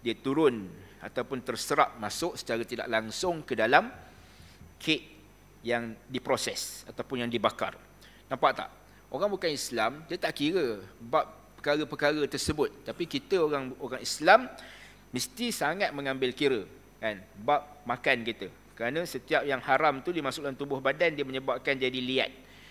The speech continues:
kan, jadi keras hati, jadi lesu untuk melakukan ketaatan. Ada satu orang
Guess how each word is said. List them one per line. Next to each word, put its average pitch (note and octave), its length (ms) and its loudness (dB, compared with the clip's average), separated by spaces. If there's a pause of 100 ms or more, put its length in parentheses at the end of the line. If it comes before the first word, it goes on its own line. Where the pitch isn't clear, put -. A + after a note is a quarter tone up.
(220)
kan, C3+ 320 -4
jadi A#2 240 -2
keras B2 320 0
hati, A2+ 480 -6 (240)
jadi B2 400 -2 (320)
lesu B2+ 480 0 (240)
untuk A2+ 320 -2
melakukan A#2 480 -4
ketaatan. G2+ 560 -2 (560)
Ada G3 320 6
satu B2+ 320 2
orang B2 240 2